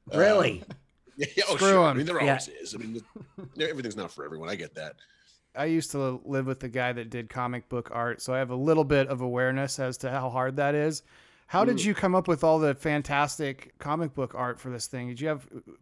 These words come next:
Speaker 3: a friend that does that or something? What inspired that?
Speaker 2: Yeah, I had a guy that I worked on, an, again, again, I worked on a different film with this guy named, uh, Sean Piela, Spanky Piela. And he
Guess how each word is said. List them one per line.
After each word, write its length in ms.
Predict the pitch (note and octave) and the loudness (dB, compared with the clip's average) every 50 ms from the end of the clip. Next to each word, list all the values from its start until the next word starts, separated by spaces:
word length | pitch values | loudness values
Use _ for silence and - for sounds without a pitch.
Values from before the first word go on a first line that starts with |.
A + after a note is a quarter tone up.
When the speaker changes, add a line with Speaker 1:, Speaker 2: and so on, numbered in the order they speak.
| - - | -10 -6
Speaker 3:
a 100 | C3+ C3+ | -6 -6
friend 280 | - - D3 D3+ E3 F3 | -4 -2 -2 0 0 0
that 100 | E3 D3 | 0 2
does 200 | F3+ E3+ E3+ D#3 | 2 2 2 2
that 180 | F3 F3 F3+ F3 | 2 2 2 2
or 60 | E3 | 0
something? 320 | - - E3 - F3+ D#3+ D3 | -4 -6 -8 -6 -4 -4 -2
What 100 | D#3 E3 | -2 -2
inspired 480 | D#3+ - - - C3+ C#3 C#3 C3+ A#2+ | -4 -6 -6 -6 -4 -4 -4 -4 -2
that? 100 | B2+ C3+ | 0 2
Speaker 2:
Yeah, 140 | - F#3+ E3+ - | 4 4 4 4
I 100 | B2+ D3 | 4 4
had 100 | D3+ D3+ | 4 2
a 40 | C#3 | 2
guy 500 | D3 D3+ D3+ D#3+ E3+ F3+ G3 G3+ G3+ G3+ D#3 D3 | 2 2 4 4 4 4 4 4 2 0 -2 0
that 220 | D#3+ D#3 D3 - | 0 0 0 0
I 80 | C#3+ C3+ | -2 -2
worked 300 | C3 D3 D3+ C#3+ - D3+ | 0 -2 -2 -2 -2 -4
on, 120 | C#3 B2+ | -2 -2
an, 120 | C3 C3+ | -2 -2
again, 520 | C3+ B2+ B2+ A#2+ B2+ A2+ A2+ C#3 C#3 C3 B2 - | -2 -2 -2 -2 -2 -2 0 0 -2 -2 -2 -6
again, 200 | A2+ C3 C3 A2+ | -6 -4 -4 -4
I 60 | G2+ | -4
worked 200 | G#2+ A2+ - C3+ | -8 -10 -12 -12
on 60 | A2+ | -12
a 40 | G#2 | -10
different 240 | G#2 B2+ A#2+ A#2 - | -10 -12 -12 -10 -6
film 200 | - B2+ A#2+ A2+ | -6 -4 -4 -4
with 120 | A2+ G#2 | -6 -8
this 160 | - G#2+ - - | -8 -8 -6 -4
guy 180 | A#2 A2 G#2+ | -4 -2 -2
named, 220 | G2+ G#2 G2+ G2 F#2+ | -2 -4 -6 -6 -8
uh, 180 | F2+ F2+ E2+ D#2+ | -10 -10 -10 -8
Sean 380 | - - - - A#2+ B2 A#2+ | -8 -8 -6 -4 -4 -4 -4
Piela, 300 | A#2+ - A#2+ G#2+ G#2+ - | -4 -4 -4 -2 -4 -4
Spanky 580 | - - - - G#2+ A#2 A2+ - C3+ B2 A2 G#2+ | -4 -6 -4 -2 -2 -4 -4 -4 -6 -6 -8 -8
Piela. 440 | - - A2 G#2 G2+ G2+ F2 - - _ _ - - - _ _ _ _ _ | -10 -6 -4 -2 -2 -2 -4 -6 -10 _ _ -20 -20 -20 _ _ _ _ _
And 280 | - G2+ G2 G2+ F#2 F2 | -6 -4 -4 -4 -4 -6
he 420 | - - - - C3+ C#3 C#3 C#3+ | -8 -6 -4 -2 0 0 0 -2